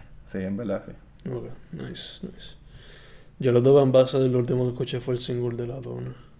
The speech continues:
Speaker 2: I forgot the name of
Speaker 1: A
Speaker 2: the
Speaker 1: mí no me
Speaker 2: single.
Speaker 1: gustó esa canción.
Speaker 2: ¿No?
Speaker 1: Cool Down.
Speaker 2: Cool Down, sí.
Speaker 1: Cool Down, Ice Cream Donut.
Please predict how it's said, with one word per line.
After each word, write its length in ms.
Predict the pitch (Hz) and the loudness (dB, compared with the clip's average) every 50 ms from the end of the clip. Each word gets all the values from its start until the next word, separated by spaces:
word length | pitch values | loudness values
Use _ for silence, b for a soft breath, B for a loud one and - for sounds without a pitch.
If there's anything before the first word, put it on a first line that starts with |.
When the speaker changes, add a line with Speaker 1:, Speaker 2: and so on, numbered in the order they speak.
| - - - - - - - - - - - - - | -20 -20 -20 -20 -20 -20 -20 -20 -20 -20 -20 -18 -14
Speaker 2:
I 60 | 139 | -14
forgot 340 | - - 135 123 120 120 117 | -12 -8 -8 -6 -6 -6 -4
the 100 | 120 117 | -6 -6
name 260 | 117 117 117 117 120 | -4 -6 -6 -6 -4
of 40 | 113 | -4
Speaker 1:
A 100 | 110 110 | -2 -2
Speaker 2:
the 40 | 113 | 0
Speaker 1:
mí 80 | 123 | 0
no 100 | 135 139 | 2 2
me 100 | 139 147 | 2 2
Speaker 2:
single. 40 | 147 147 147 147 | 2 2 0 -2
Speaker 1:
gustó 200 | - 110 107 113 | -2 -2 -2 -2
esa 240 | 117 113 120 113 | 0 0 -4 -4
canción. 680 | 110 117 110 104 - - - 92 90 92 95 95 95 127 | -2 -4 -6 -6 -8 -10 -8 -8 -6 -6 -4 -4 -2 -4
Speaker 2:
¿No? 80 | 127 139 - - - - - - - - - - - - - - - | -4 -4 -8 -14 -20 -20 -20 -20 -20 -20 -20 -20 -20 -20 -20 -16 -14
Speaker 1:
Cool 300 | 110 107 107 110 104 104 | -10 -8 -8 -8 -8 -10
Down. 160 | 107 104 - 131 - - - - - - - - - - - - | -12 -12 -12 -16 -18 -20 -20 -20 -20 -20 -20 -20 -20 -20 -20 -20
Speaker 2:
Cool 260 | - - 131 135 135 | -4 -2 -2 0 0
Down, 180 | 135 135 135 131 | -2 -4 -4 -6
sí. 140 | - 135 135 135 131 131 135 | -6 -8 -8 -8 -8 -6 -4
Speaker 1:
Cool 200 | 123 120 123 120 | -4 -2 -2 -2
Down, 320 | 113 104 101 101 98 95 | -2 -2 -2 -2 -4 -6
Ice 140 | 104 - - | -8 -10 -10
Cream 200 | - 113 113 113 | -8 -8 -6 -6
Donut. 400 | 107 107 101 101 98 98 98 - | -6 -4 -4 -4 -6 -6 -8 -12